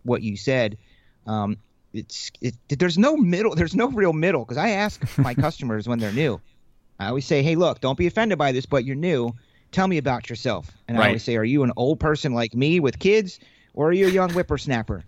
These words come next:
Speaker 1: The young whippersnappers, okay, they're like, they're like those twenty-somethings, you know what I
Speaker 2: Yep.
Speaker 1: mean? They're, like,
Speaker 2: Yep.
Speaker 1: sh-,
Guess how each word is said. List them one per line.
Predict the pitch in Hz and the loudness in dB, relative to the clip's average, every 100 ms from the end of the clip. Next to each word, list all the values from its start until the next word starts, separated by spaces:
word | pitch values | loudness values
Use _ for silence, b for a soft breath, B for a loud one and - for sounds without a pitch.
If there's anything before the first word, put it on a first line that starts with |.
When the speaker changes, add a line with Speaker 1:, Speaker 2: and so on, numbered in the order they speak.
| - | -6
Speaker 1:
The | |
young | 127 208 196 | -2 0 0
whippersnappers, | 220 175 - 139 117 123 147 - 135 151 135 131 120 _ _ _ _ | 0 -2 -4 -2 -2 -4 -8 -10 -10 -10 -12 -14 -18 _ _ _ _
okay, | 151 143 | -2 0
they're | 165 185 | 2 0
like, | 202 180 165 - _ _ _ _ | 0 0 -2 -6 _ _ _ _
they're | 147 190 | -6 -2
like | 196 180 | -2 -2
those | 180 175 135 | -4 -4 -4
twenty-somethings, | 170 165 160 - 117 - 90 - | -2 0 -2 -4 -4 -4 -10 -8
you | 120 | -4
know | 120 | -2
what | 123 | 0
I | |
Speaker 2:
Yep. | 135 | 0
Speaker 1:
mean? | 139 123 | 0 0
They're, | 156 | 0
like, | 156 139 - | 2 0 0
Speaker 2:
Yep. | 98 | -4
Speaker 1:
sh-, | - | -6